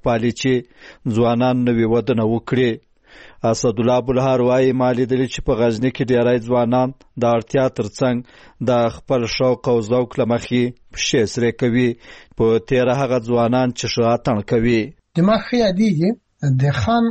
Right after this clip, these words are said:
Speaker 2: قره باغي او همدا ډول د آغا جان سندرغاړي سره یو دوه ځوانان ول چې هغوی ساز کاوه، دوی به ګډېدل، ډېره ښه ګډه-، نڅا یا ګډېدا یا اتڼ یې هم کاوه.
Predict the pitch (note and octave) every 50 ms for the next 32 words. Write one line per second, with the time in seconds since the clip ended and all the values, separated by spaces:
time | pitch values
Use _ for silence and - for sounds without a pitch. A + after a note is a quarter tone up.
0 | A3+ - _ - - F3 D#3+ D#3 D#3 D3 D3+ D#3 D#3 D#3+ E3 F3+ G3+ G3+ G3+ G#3
1 | - F3+ E3 D3+ D3 C#3+ C#3+ C#3 C#3 C3+ C#3 C#3 C3+ C#3+ D3+ D#3 C#3 D3 D3 D3+
2 | D#3+ D#3 D#3 D#3+ D#3+ D#3+ D#3 D3 C3+ C#3 - _ - D#3+ D3 C3+ C3+ C3+ C3+ C3+
3 | C3+ D3 F3+ E3+ C#3 B2+ - - - C#3 B2 B2 B2 B2+ B2+ B2+ D3+ D3 C3 B2
4 | A#2+ A2 - - D#3 D#3 F3 A3 A#3 _ _ _ - D3+ D3 D3 D3+ E3 G3 A#3+
5 | A#3+ F#3+ F#3 F#3+ F3+ F3+ G3+ A3 A#3 A#3+ A#3 A#3 A#3+ B3 B3+ - _ - - C#3
6 | C#3 C#3 C#3+ D#3+ F3+ F3 C#3+ - - F#3+ G3+ G#3+ G3 - - - F#3+ F#3+ F#3+ G3+
7 | A#3+ A#3+ _ _ _ - E3+ C#3+ D#3 F3+ F3 D#3 D3+ C#3+ C3+ C3+ C#3+ C3+ C#3 C#3+
8 | C#3+ D3 D3+ C#3 C3+ D3 F3 C4+ C#4 A3+ - - - - D3+ D3 D3 C3+ C#3+ D3
9 | - _ - D3+ D3+ C#3+ C#3+ C#3+ C#3+ C#3 - - - D#3 D3 D3+ D3 C3+ C3 C#3
10 | C3 C3+ C#3+ C#3+ D#3 D#3 D3+ D3 C#3+ C3 - - - - D3+ C#3+ C#3 C#3 - E3
11 | E3 D3 - D#3 D3 D3 F3+ A#3